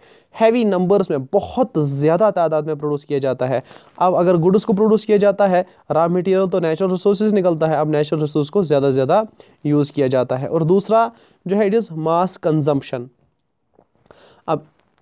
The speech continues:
क्या होता है, economic betterment of people has resulted in the mass consumption of goods by people to fulfill their greed। ठीक है, अब लोग जो हैं, इनकी इकोनॉमिक वेलबींग हो रही है, लोगों के पास पैसा आ रहा है, जिसकी वजह से लोग चीज़ें ज़्यादा कंज्यूम करते हैं।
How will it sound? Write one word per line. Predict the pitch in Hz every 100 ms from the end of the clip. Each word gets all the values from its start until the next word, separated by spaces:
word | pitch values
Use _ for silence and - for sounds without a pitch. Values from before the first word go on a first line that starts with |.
| -
क्या | 196
होता | 208 214
है, | 233
economic | 208 208 208 208
betterment | 180 180 190 202
of | 202
people | 202 180 190
has | 190 190 160
resulted | 151 170 170 185
in | 160
the | 156 160
mass | 156 175 180
consumption | - 151 151 170 180 165
of |
goods | 139 139 131 - - _ -
by | 165 165 165
people | 196 202
to | 226 202
fulfill | - 180 156
their | 170 156 175
greed। | 139 151 143 131 120 - - _
ठीक | 208 214
है, | 226 175
अब | 165 160
लोग | 170 185 214 214
जो | 196 202
हैं, | 170 175 202 - _ -
इनकी | 185 180 202 208
इकोनॉमिक | 175 190 185 202
वेलबींग | 175 165 165 190
हो | 185
रही | 180 175 180
है, | 185
लोगों | 180 160
के | 147
पास | 170 165
पैसा | 151 147 180
आ | 156
रहा | 143 151 147
है, | 170 233 - - -
जिसकी | 196 233 269
वजह | 240 202
से | 196 220
लोग | 196 180 185 208
चीज़ें | - 180 170
ज़्यादा | 226 175 190 208
कंज्यूम | 190 165 151 156 135
करते | 131 120 120
हैं। | 123